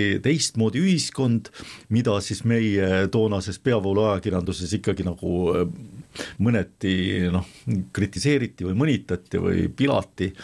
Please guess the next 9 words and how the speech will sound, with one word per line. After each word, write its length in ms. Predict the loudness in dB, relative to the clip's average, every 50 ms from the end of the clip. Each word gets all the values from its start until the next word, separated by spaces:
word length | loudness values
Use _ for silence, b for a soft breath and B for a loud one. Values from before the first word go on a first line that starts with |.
| B B B B B B B
Et 160 | -4 -4 -4 -4
siis 300 | -2 0 0 0 0 -2
ikkagi 320 | -2 -2 -2 -2 0 2 2
inimestel 380 | 2 0 -2 -2 -2 -2 0 2
on, 360 | 2 2 2 2 2 2 0
eh, 800 | -2 -4 -14 -14 -16 -16 -18 -20 -12 _ 0 0 2 2 2 2 2
huvi 320 | 2 2 2 2 2 0
see, 280 | 2 0 0 0 0 -2
noh, 220 | -2 -2 -4 -6